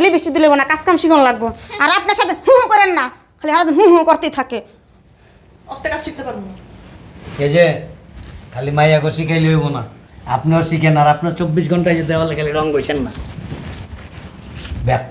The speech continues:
Speaker 3: কর। যাও, ভিতরে যাও। এই, উঠোস না কে?
Speaker 2: আমি তাও তো একটা ডিম বেলতে পারি, তুই তো কিছুই পারস না।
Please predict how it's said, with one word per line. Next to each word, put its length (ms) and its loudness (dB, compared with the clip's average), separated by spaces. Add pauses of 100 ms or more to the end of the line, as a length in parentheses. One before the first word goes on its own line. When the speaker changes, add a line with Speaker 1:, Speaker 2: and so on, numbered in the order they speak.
Speaker 3:
কর। 140 -8 (600)
যাও, 160 4
ভিতরে 220 -2
যাও। 140 2 (2500)
এই, 280 6 (380)
উঠোস 200 -10
না 100 -2
কে? 140 0 (1600)
Speaker 2:
আমি 220 -6
তাও 200 2
তো 60 -6
একটা 120 -6
ডিম 220 -6
বেলতে 240 -4
পারি, 200 -4
তুই 80 -8
তো 60 -8
কিছুই 380 2
পারস 280 -10
না। 100 -16